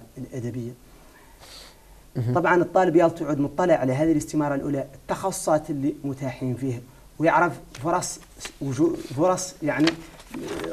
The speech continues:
Speaker 1: قبوله في هذا التخصص. أيضًا هم اللي يعود يعرف هذه التخصصات، آفاقها المستقل-،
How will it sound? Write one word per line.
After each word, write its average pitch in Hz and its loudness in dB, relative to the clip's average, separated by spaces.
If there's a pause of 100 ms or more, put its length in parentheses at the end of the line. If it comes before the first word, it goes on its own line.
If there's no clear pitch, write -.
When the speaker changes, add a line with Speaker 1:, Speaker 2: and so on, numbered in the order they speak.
(120)
Speaker 1:
قبوله 147 6
في 123 0
هذا 139 0
التخصص. - 2 (280)
أيضًا 180 4
هم 175 4
اللي 151 2
يعود 139 0
يعرف 160 0
هذه 143 -2
التخصصات، - -2 (1200)
آفاقها 131 -2
المستقل-، 131 -2